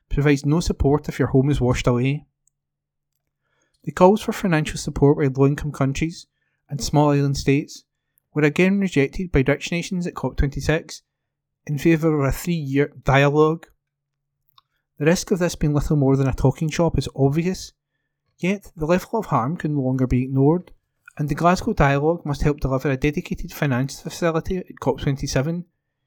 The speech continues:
in Egypt in November. That's essential, with new Oxfam research showing that the existing humanitarian system is already struggling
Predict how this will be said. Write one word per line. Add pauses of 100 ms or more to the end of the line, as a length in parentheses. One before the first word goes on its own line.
(260)
in
Egypt (420)
in
November. (1800)
That's
essential, (280)
with
new
Oxfam
research
showing
that
the
existing
humanitarian
system
is
already
struggling